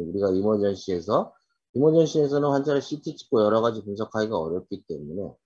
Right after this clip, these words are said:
충분히 오버사이징 할 수 있는 에볼루트를 조금 더 선호하고 있는 것 같습니다.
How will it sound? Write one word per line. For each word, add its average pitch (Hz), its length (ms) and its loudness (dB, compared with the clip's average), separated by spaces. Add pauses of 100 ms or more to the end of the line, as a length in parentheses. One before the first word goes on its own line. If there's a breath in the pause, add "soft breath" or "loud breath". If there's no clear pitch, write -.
(360)
충분히 160 380 0
오버사이징 107 800 2
할 117 100 -4
수 - 220 -12
있는 92 500 -4
에볼루트를 95 640 -6
조금 113 320 -6
더 101 80 -6
선호하고 110 520 -4
있는 82 240 -10
것 82 180 -12
같습니다. - 440 -18